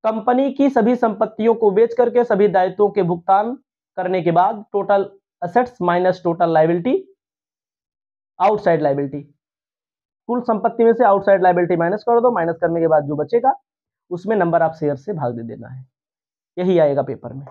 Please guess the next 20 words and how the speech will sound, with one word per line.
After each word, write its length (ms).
मिला 200
लीजिएगा, 380
पेपर 300
में 120
रहेगा 320
आशय 480
शुद्ध 160
संपत्ति 460
विधि। 260
सवाल 360
तो 100
आएगी, 360
सवाल 320
के 80
बारे 180
में 120
थोड़ी 140
बता 180
रहे 120
हैं। 180